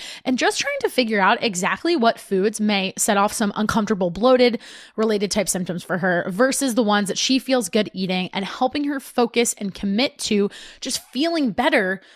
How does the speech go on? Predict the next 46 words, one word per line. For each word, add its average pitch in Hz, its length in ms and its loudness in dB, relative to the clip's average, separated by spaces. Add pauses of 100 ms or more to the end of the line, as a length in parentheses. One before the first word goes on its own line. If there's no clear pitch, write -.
(120)
so 277 180 2
that 202 320 -2
then 247 460 4 (240)
our 233 120 2
body 226 640 2
is 202 140 0
in 214 100 0
a 196 60 -2
position 220 680 0 (320)
that 214 400 0
is 214 100 -4
going 254 200 2
to 233 60 0
make 214 140 -2
fat 185 240 0
loss 165 220 -4
that 175 160 -2
much 180 180 -8
easier. 156 340 -10 (680)
So 226 100 -4
we 254 120 0
started 254 280 2
talking 226 340 0
about 196 200 0
some 202 140 -4
of 185 80 -4
the 190 40 -2
habits 214 540 -2
and 208 140 -4
behaviors 226 560 0
that 196 100 -4
she's 185 240 -4
really 240 220 -2
been 202 160 -4
focused 196 440 -2
towards 170 400 -4 (360)
in 233 200 2 (140)
accomplishing 196 540 2
this 175 180 -4
goal. - 240 -8 (340)
And 254 200 2
one 247 160 4
of 330 100 0
the 349 80 2
big 202 240 0
ones 302 380 0